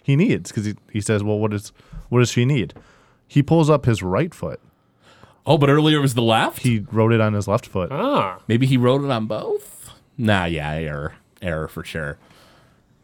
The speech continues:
Speaker 2: So the guy asks, you know, "All right, what instru-, you know, four and a half reed." And the guy's like, "Okay, well, what instrument does your daughter play?" And Homer's like, "I don't know." Which is not a great sign to him being a good dad.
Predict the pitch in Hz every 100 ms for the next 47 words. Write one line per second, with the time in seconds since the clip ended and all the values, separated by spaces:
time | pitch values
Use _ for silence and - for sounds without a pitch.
0 | _ _ - 180 175 208 233 139 139 -
1 | - - - 120 104 107 113 107 110 107
2 | 113 110 _ 135 107 123 113 107 - 107
3 | 120 135 143 104 87 87 - 95 92 90
4 | 90 131 127 107 117 110 113 113 135 123
5 | 95 90 85 85 80 80 - 82 50 -
6 | _ _ _ _ - 113 113 110 107 107
7 | - _ _ _ _ - 175 180 180 175
8 | 175 185 170 123 117 123 - _ _ _
9 | _ _ - - - - - 127 - 82
10 | - - 85 85 80 92 82 82 82 82
11 | 78 - 107 82 85 78 71 -